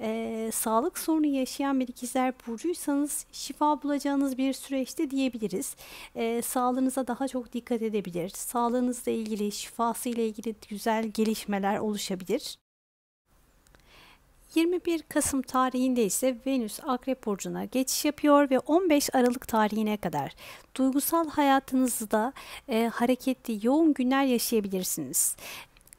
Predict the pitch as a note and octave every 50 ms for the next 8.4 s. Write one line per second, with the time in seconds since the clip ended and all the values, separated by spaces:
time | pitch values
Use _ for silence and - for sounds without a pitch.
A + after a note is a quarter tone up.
0 | _ _ - - - - _ _ _ _ _ - - - D#4 F4+ F#4+ F4+ D4+ C#4
1 | - C4+ C4 C#4 C#4+ B3 G3+ F#3+ A#3 B3+ C4 C#4 C4+ - E4+ D#4+ - - D4 C#4+
2 | - - - C#4 C4+ B3+ A#3+ A3+ G3 - G#3+ A3+ B3 D#4 D4+ - - D#4+ C#4 C4
3 | C4 B3+ C4+ C#4 C4+ - B3+ A#3 G#3 G#3+ G#3+ G#3 G#3 G3+ B3 C4 C4 - - -
4 | - D4 C#4+ - - D4 D4+ D4 C#4+ C#4 C4 C4 C#4 - - - B3+ C4 F4 -
5 | - - C4 A#3 G#3+ G#3 - - A3+ G#3+ G#3 A#3 A#3+ C4 C4+ F4 E4 - - A#3+
6 | A3+ A#3+ A#3+ A#3+ A#3+ A#3+ A#3 - G3+ - F#3 B3 D#4+ D#4 - - - - - -
7 | - - B3+ A#3 A3+ A3+ A3+ A#3 A#3+ A3+ A#3+ C#4 C4+ C4+ C4+ - - D4 B3+ C4
8 | B3 A#3 G#3+ G3 F#3+ A#3 C#4 D4